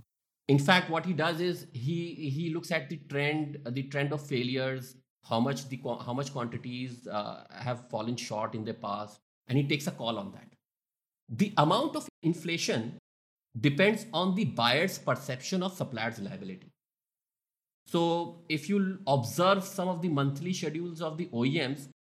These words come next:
you would find that at the part level, the inflation or the component level, the inflation varies from ten percent to thirty percent largely.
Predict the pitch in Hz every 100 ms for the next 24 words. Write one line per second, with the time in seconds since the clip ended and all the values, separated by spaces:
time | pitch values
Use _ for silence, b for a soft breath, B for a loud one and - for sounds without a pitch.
0 | _ _ _ - 135 170 190 180 156 170
1 | 165 165 170 160 190 - 135 175 196 165
2 | 139 104 - - _ 120 120 147 143 139
3 | 139 151 143 190 190 185 - 143 156 143
4 | 139 175 208 - 123 107 110 135 147 147
5 | 147 170 156 190 120 117 139 165 - 160
6 | - 135 151 147 143 139 160 143 139 123
7 | 117 139 127 120 151 117 98 110 107 120
8 | 98